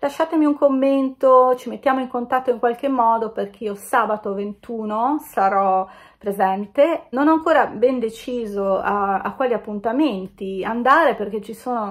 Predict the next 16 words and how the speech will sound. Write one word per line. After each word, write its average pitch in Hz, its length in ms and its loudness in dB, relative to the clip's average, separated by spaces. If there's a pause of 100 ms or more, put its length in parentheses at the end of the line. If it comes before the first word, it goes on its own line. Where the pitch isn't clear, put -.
molte 233 760 -2
cose 220 300 -2
in 208 80 -10
contemporanea 202 1300 -4
per, 202 280 -4
eh, 196 400 -8
le 208 100 -4
ore 214 180 -6
quindici, 202 600 -8 (240)
ma 226 140 -8
sicuramente 247 680 -4
alle 214 140 -2
diciotto 214 440 -6
cercherò 190 460 -6
di 190 100 -6
entrare 175 560 -6